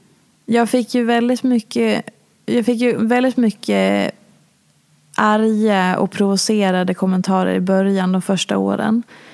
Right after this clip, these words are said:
Ehm, dels så envisades alla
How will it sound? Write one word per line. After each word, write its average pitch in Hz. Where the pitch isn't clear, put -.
Ehm, 196
dels 233
så 208
envisades 214
alla 202